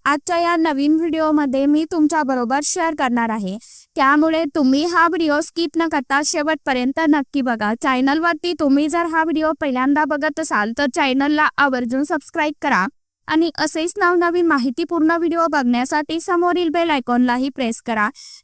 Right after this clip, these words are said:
त्यामुळे जेव्हा कधी मी नवीन व्हिडिओ अपलोड करेन तर सर्वात अगोदर त्याचं नोटिफिकेशन तुम्हाला मिळेल आणि तुम्ही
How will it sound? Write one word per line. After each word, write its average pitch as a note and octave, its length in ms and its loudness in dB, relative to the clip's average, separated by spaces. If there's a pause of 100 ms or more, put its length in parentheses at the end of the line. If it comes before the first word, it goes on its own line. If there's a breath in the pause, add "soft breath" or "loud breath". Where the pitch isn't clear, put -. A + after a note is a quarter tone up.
त्यामुळे D#4 560 2
जेव्हा C#4+ 360 2
कधी D#4+ 220 0
मी D#4+ 160 4
नवीन C#4 320 2
व्हिडिओ D#4+ 320 0 (120)
अपलोड C4 380 -2
करेन A3+ 340 -2
तर D4+ 120 0
सर्वात D#4+ 460 2
अगोदर E4+ 440 0
त्याचं D4 340 0
नोटिफिकेशन E4 720 0
तुम्हाला C#4 440 0
मिळेल C4+ 380 2
आणि E4 300 2
तुम्ही E4 280 4